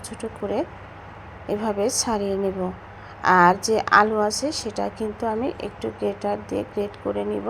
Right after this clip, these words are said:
তাহলে একটু সুবিধা হয় আর কি। তো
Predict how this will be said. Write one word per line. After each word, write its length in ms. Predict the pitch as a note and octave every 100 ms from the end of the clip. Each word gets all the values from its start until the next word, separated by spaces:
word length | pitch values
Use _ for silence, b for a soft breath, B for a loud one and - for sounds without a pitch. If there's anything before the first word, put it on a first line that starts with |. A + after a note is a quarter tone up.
| F#4 -
তাহলে 380 | A#3 G#3 G#3 A3+ -
একটু 180 | - - C#4 -
সুবিধা 380 | A#3 G#3 G3 F#3
হয় 160 | F#3+ F#3+ F3+
আর 60 | -
কি। 160 | G3 - - - - - - - - - - B B B B B B B B
তো 80 | -